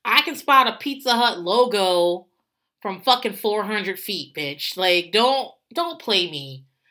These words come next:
Don't play me. I already knew that was Pizza Hut 'cause I recognized the pizza, okay?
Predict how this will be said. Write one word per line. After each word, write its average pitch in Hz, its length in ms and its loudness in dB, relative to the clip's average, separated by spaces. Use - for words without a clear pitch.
Don't 427 260 0
play 311 320 0
me. 202 500 -2
I 302 120 6
already 349 180 6
knew 330 100 -2
that 277 140 2
was 254 100 -2
Pizza 247 260 -6
Hut 240 120 -2
'cause 226 100 -4
I 208 120 4
recognized 220 460 -2
the 196 60 -8
pizza, 147 460 -12
okay? 254 560 2